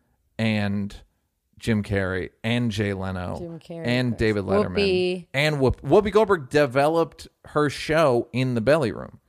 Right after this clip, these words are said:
Speaker 2: Yeah,
Speaker 1: Like,
Speaker 2: the one,
Speaker 1: that's
Speaker 2: that one woman show, that
Speaker 1: Yeah,
Speaker 2: famous one.
Speaker 1: her, which I didn't know that.
Speaker 2: Wow, that's cool.
Speaker 1: Yeah, like,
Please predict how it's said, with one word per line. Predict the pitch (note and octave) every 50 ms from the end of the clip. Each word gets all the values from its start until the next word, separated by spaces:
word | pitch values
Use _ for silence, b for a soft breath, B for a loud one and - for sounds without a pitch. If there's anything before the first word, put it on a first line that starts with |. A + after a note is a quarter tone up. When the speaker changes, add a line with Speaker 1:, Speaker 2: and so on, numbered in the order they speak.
| _ _ -
Speaker 2:
Yeah, | F3 F3+ F#3 E3+ C3 _ -
Speaker 1:
Like, | C3+ D3+ G3+
Speaker 2:
the | G3
one, | G3 G#3+
Speaker 1:
that's | G#3+ A3 A3 - G#3
Speaker 2:
that | G3+ G3+ G3
one | F3+ F#3 F#3+ F#3+ G3 G3
woman | F#3+ F#3+ F#3+ G3 G3
show, | F#3+ - A3
that | G3+ C#3+
Speaker 1:
Yeah, | F3+ A3 B3+ A#3
Speaker 2:
famous | F#3+ F#3+ F#3+ F#3 -
one. | A3 A3
Speaker 1:
her, | A3 E3 -
which | C#3+ C#3+ F3+ F#3 -
I | E3+ E3 G3
didn't | A3+ B3+ A#3+ A3
know | A3 B3+ D#4+ F#4
that. | C4+ B2+ - - - - - -
Speaker 2:
Wow, | - E3+ E3+ F3 E3+
that's | - - -
cool. | - - - - - A3
Speaker 1:
Yeah, | F3+ G#3 C4 B3
like, | G3 F3 D#3+ D#3 C#3+ -